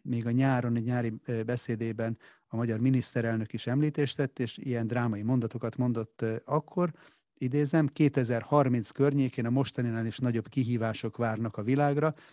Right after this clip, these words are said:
és minden át fog rendeződni Amerikától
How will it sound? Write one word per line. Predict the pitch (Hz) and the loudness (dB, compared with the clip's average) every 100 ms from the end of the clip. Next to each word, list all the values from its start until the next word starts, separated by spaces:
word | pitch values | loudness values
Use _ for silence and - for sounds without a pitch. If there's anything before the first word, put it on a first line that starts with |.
| - | -20
és | - | -2
minden | 147 135 123 | 2 4 2
át | 123 - | 0 -2
fog | 110 | -4
rendeződni | 113 127 117 113 123 110 117 | 0 0 0 0 -2 -4 -2
Amerikától | 120 117 113 - 110 104 113 | -2 -2 -2 -4 -6 -4 -4